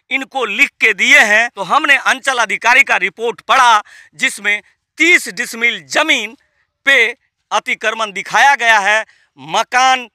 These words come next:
में सहन। इस चीज़ को समझना होगा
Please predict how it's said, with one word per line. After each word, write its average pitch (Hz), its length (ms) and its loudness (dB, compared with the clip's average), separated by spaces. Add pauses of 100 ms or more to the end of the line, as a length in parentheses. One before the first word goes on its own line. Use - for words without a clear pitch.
(140)
में 208 380 2
सहन। 202 580 -2 (640)
इस - 200 0
चीज़ 320 180 0
को 285 120 -6
समझना 294 360 0
होगा 240 380 2